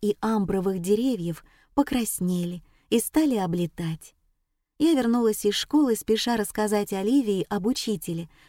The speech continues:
который попросил остаться после уроков, чтобы поговорить о ситуации в моей семье.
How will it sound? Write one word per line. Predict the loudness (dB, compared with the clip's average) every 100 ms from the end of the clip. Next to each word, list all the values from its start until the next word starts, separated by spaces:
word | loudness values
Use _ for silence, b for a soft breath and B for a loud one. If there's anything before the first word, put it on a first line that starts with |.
| b
который | -4 2 2
попросил | 2 -2 -2 0 0 0
остаться | -2 -2 -4 -2 -4
после | -2 0 2
уроков, | 2 2 0 -6 -14 b b
чтобы | -6 -2 -2
поговорить | -2 0 0 -2 -2 -2 -2 -6
о | -4
ситуации | -2 -4 -4 -2 0 -2 0 0
в | 0
моей | 0 -2 -2 -4
семье. | -4 -4 -4 -2 -6